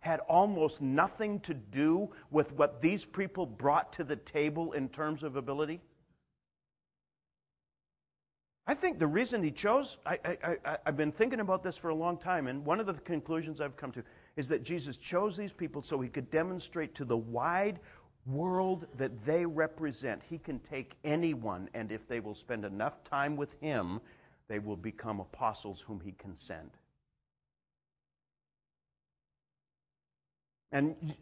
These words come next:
I mean, Mark makes it very clear that these guys were not chosen because they were the brightest bulb on the tree.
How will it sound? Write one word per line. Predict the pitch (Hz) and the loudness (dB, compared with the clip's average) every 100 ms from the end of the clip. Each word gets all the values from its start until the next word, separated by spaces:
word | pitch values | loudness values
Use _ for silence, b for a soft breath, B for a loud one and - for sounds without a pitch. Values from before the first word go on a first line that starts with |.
| 151 | -2
I | |
mean, | 170 165 156 135 151 147 | 2 2 0 -6 -10 -2
Mark | 156 165 220 220 | 6 8 8 4
makes | 165 165 170 151 | 4 6 6 -2
it | 117 | -6
very | 107 160 202 196 | 4 6 8 6
clear | - 165 156 127 | 2 2 4 4
that | 120 120 | 0 2
these | 165 170 | 2 2
guys | 180 147 127 | 2 0 0
were | 123 | -2
not | 123 143 151 - | 4 6 6 4
chosen | - 147 135 135 | 2 2 2 -2
because | 107 123 - 123 107 | -6 -6 -4 -4 -2
they | 123 | -4
were | 113 110 | -2 -2
the | 101 | -4
brightest | 87 123 127 123 113 | 2 4 4 0 2
bulb | 117 117 110 | 4 4 4
on | 110 | 0
the | 104 | -2
tree. | - 90 71 | -6 -8 -8